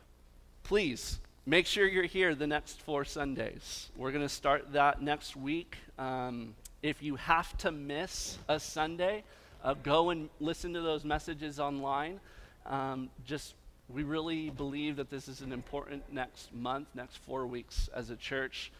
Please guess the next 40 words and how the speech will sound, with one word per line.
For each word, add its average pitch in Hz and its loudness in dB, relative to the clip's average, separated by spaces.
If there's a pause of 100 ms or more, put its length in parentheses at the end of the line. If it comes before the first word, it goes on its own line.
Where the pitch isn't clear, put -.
(240)
And 143 2
we're 165 2
gonna 160 2
end 180 0
it 147 6
on 147 4
October 180 2 (220)
third 147 2
with 139 -4
a 131 0
one-year 139 0
celebration. 123 -4
We're 117 -8
gonna 120 -6 (100)
cook 131 -4 (280)
up - 0
some - -10
tacos. 147 2
We're 120 -8
gonna 117 -8
throw 120 -4
a - -6
party. 135 0 (320)
It's 123 -6
gonna 127 -4
be 120 -2
really 120 -2
fun, 120 -4
fun 131 -2
for 127 -6
the 117 -6
full 127 -6
family, 113 -6 (140)
okay? 160 8 (640)
All 117 0
right, 104 4
that's 127 4
the 156 -2
plan. 135 2 (420)
Now, 147 8